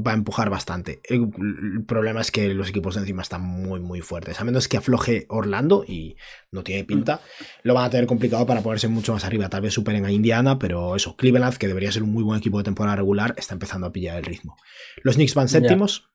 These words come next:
Speaker 1: con doce victorias y nueve derrotas. ¿Cuál, cómo, qué? ¿Cómo te sientes con New York?
Speaker 2: A ver, eh, pues, eh,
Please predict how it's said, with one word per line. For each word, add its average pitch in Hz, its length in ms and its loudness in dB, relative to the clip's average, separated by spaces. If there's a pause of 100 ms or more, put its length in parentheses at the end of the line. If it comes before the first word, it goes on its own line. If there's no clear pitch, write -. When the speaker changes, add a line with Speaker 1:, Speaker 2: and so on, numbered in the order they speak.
(180)
Speaker 1:
con 113 320 0
doce 117 160 2
victorias 113 380 2
y - 20 0
nueve 113 220 0
derrotas. 135 480 0 (880)
¿Cuál, 208 340 4
cómo, - 200 -2 (680)
qué? - 300 2 (320)
¿Cómo 190 180 8
te 170 80 8
sientes 117 400 6
con 104 160 0
New 101 160 2
York? 92 380 -6 (1200)
Speaker 2:
A 156 80 10
ver, 170 380 12
eh, 147 580 6
pues, - 640 -6
eh, 143 340 2